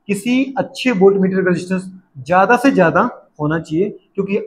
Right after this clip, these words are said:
आइडियल वोल्टमीटर तो बन नहीं सकता, लेकिन अगर कभी आइडियल वोल्टमीटर के लिए पूछे तो उसका रेजिस्टेंस कितना होना चाहिए, इनफाइनाइट होना चाहिए। The voltmeter of an ideal voltmeter should be infinite, the resistance of an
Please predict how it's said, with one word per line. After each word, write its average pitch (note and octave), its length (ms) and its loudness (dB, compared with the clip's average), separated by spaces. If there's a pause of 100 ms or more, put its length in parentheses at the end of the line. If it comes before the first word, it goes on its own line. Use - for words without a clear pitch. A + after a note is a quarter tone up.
आइडियल G3 280 2
वोल्टमीटर F#3 460 2
तो D#3+ 100 -2
बन D#3 160 -2
नहीं B3+ 140 2
सकता, F3+ 340 -6
लेकिन G3+ 220 -4
अगर G3 140 -4
कभी G#3 200 -2
आइडियल F#3+ 240 0
वोल्टमीटर A3+ 320 -4
के A3+ 120 -6
लिए A#3 160 -8
पूछे A#3 320 0 (280)
तो G3 60 -8
उसका F#3+ 160 -6
रेजिस्टेंस F#3+ 340 -4
कितना F#3 180 -2
होना F3 120 2
चाहिए, A3 240 -6 (220)
इनफाइनाइट C#3+ 520 -6
होना B2 140 -12
चाहिए। - 260 -20 (340)
The D#3 140 2
voltmeter G#3 500 4
of G#3 180 4
an F#3 100 2
ideal E3+ 260 2
voltmeter G3 380 4
should F3+ 240 -4
be D#3 80 -4
infinite, F3 480 -4
the F3+ 80 4
resistance D#3+ 460 -4
of G#3+ 180 -2
an G3 140 0